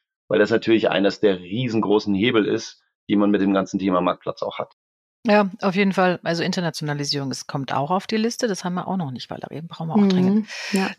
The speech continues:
Speaker 3: und es ist so, wir kommen auch nicht hinterher mit dem, welche Länder gibt's denn diesmal? Und dann gibt's dann einen Teilnehmer, der sagt, "Aber wir sind da gerade in dem Land, die Beta testen, B-, Beta-Tester." Und ich denk mir so, "Mhm, ja, die haben wir noch nicht drauf." <laughs>
Speaker 2: Ja,
Speaker 3: Du
Speaker 2: es
Speaker 3: kommst
Speaker 2: ist
Speaker 3: nicht hinterher und wir machen das alle drei Monate, das Update.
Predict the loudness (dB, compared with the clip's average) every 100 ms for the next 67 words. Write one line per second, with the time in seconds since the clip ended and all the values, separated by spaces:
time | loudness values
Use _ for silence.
0 | _ 2 4 4 4 4 4 4 4 4
1 | 4 4 4 4 4 4 6 4 6 4
2 | 6 2 0 -16 -6 2 4 6 6 6
3 | 6 6 2 4 6 6 6 4 4 4
4 | 4 2 2 4 4 4 4 4 4 2
5 | 0 0 2 6 8 6 4 2 0 0
6 | 4 6 6 6 4 2 2 2 2 2
7 | -2 0 -4 -4 0 0 0 -4 -2 0
8 | 2 0 2 0 0 0 0 0 0 2
9 | 4 4 2 2 2 2 0 -4 -2 -2
10 | -2 0 -2 0 0 2 2 0 0 0
11 | 4 4 4 4 6 4 6 4 6 4
12 | 4 4 4 4 2 2 0 2 -2 0
13 | 0 4 4 2 -2 -6 -4 -2 2 4
14 | 2